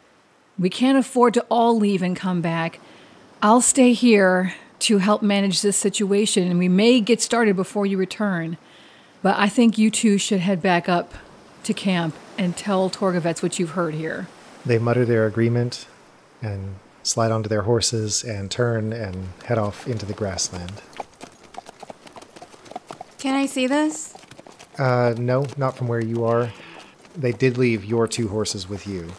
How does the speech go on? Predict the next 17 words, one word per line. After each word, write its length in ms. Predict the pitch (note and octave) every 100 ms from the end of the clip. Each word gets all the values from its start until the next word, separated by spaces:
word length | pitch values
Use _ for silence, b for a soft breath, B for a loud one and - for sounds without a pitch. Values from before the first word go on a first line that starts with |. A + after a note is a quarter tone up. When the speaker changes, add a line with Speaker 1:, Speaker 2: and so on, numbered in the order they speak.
| -
Speaker 1:
Sure, 300 | - - A#3+
yeah, 220 | G3+ G3+ F3
I 20 |
assume 180 | G3 B3
that 80 | F#3+
they 100 | B3
were 60 |
just 120 | G#3
getting 160 | B3 A3
on 80 | G3+
their 100 | F#3+
horses 320 | G3 F#3 F3+
and 140 | E3
Speaker 2:
Correct, 340 | D3+ G2 E2+ -
Speaker 1:
going. 100 | F2+
Speaker 2:
yep. 120 | F#2+
Speaker 1:
Yeah. 60 | E2